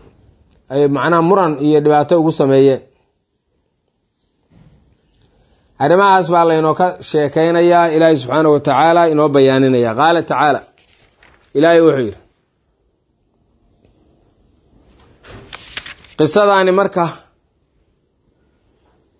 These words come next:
iyaduna waa qiso kale oo arrintaa la xidhiidha wey. وإذ قال موسى لقومه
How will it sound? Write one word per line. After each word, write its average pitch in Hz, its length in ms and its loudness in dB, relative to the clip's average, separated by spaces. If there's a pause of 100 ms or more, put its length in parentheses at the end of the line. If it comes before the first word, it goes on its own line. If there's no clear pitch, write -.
(240)
iyaduna 185 460 4
waa 170 260 2
qiso 160 280 -2
kale 175 220 0 (140)
oo 139 240 2 (1400)
arrintaa 170 480 2
la 160 120 0
xidhiidha 143 420 0
wey. 120 200 0 (2750)
وإذ 147 200 2
قال 196 320 0
موسى 185 280 0 (100)
لقومه 175 540 2